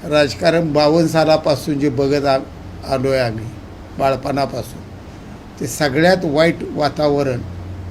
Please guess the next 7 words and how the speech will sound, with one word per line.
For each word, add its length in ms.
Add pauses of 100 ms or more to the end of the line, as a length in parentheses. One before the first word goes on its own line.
(180)
विरोधकांनी 640 (120)
तयार 240 (100)
केलेलं 360
आहे. 220 (800)
नको 260
तशी 320
भाषा, 420